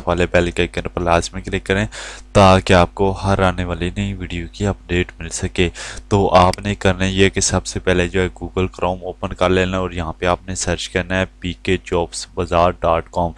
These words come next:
लिंक जो है इसका मैंने डिस्क्रिप्शन में भी दे दिया, आप डायरेक्ट डिस्क्रिप्शन के भी थ्रू इस वेबसाइट पे आ सकते हैं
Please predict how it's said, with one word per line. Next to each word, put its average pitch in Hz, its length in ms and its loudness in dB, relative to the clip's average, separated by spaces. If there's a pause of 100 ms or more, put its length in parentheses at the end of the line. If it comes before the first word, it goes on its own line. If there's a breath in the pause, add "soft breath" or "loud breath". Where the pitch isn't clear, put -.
(360 loud breath)
लिंक 98 360 2
जो 101 100 0
है 95 60 4
इसका 92 260 -2
मैंने 90 280 -2
डिस्क्रिप्शन 92 640 -6
में 92 200 -8
भी 95 100 -6
दे 90 240 0
दिया, 95 240 0
आप 90 100 2
डायरेक्ट 92 360 -4
डिस्क्रिप्शन - 680 -6
के 92 80 -6
भी 92 220 -6 (220)
थ्रू 110 260 -8 (140)
इस - 220 -10
वेबसाइट 87 440 -2
पे 90 60 -2
आ 87 120 2
सकते 95 320 -4
हैं 110 140 -2